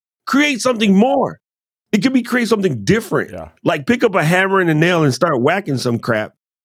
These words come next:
Speaker 1: and it'll come out. Like it will, let's come out. Like your, your creative outlet might not be the one you're akin to.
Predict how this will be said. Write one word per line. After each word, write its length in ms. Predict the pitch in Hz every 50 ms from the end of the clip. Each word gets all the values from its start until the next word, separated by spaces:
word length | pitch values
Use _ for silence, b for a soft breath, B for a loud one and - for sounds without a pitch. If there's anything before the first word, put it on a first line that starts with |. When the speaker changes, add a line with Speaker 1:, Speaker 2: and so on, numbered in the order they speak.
| _ _ _ _ _ -
Speaker 1:
and 160 | 131 131 135
it'll 160 | 151 160 165
come 240 | 127 - 151 143 156
out. 240 | 165 156 120 - - _ _
Like 260 | 123 123 117 117 - -
it 80 | 143 147
will, 140 | 139 143 139
let's 160 | 139 127 -
come 100 | - 135
out. 140 | 127 107 104 113
Like 180 | 117 123 131 131 127
your, 240 | 135 139 151 139 127
your 160 | - 165 170 139
creative 340 | - - 175 180 175 160 131 -
outlet 380 | 156 170 165 156 156 147 123
might 340 | 127 123 127 139 143 151 147
not 220 | 143 139 135 131
be 100 | 135 143
the 140 | 139 127 131
one 340 | 123 123 127 127 127 127 123
you're 140 | 123 120 104
akin 360 | 101 - - 120 127 139 147
to. 300 | - 175 175 196 202 202